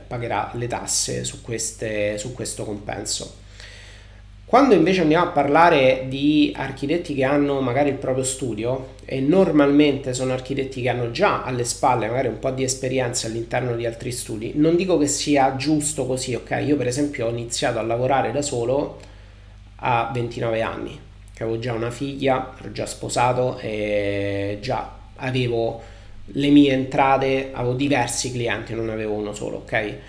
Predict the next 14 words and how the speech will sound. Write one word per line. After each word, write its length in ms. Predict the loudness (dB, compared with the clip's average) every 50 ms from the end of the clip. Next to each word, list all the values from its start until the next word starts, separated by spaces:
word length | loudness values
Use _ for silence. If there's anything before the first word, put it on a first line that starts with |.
| -20 -20 -18 -18 -20 -20 -20 -20 -16 -6
Ehm, 1500 | -2 0 2 4 4 4 2 2 0 0 -2 -2 -4 -4 -4 -4 -4 -4 -4 -4 -4 -6 -6 -6 -6 -8 -8 -10 -10 -12 -16 -20 -20 -20 -20 -20 -2 4
però 280 | 6 8 10 10 10 8
la 100 | 6 4
maggior 280 | 2 2 2 0 0
parte 300 | 2 2 2 2 2 0
degli 180 | 0 0 2 2
architetti 560 | 0 0 0 -2 0 0 0 0 -2 -4 -4
che 120 | -4 -2
vedo 320 | 0 2 2 2 2 0 -4
che 60 | -4
si 200 | -4 -2 -2 -2
aprono 320 | -2 -2 -2 -2 -2 0
lo 100 | 0 0
studio 840 | 0 -2 -4 -4 -4 -4 -4 -2 -2 0 2 2 2 2 0 -4 -10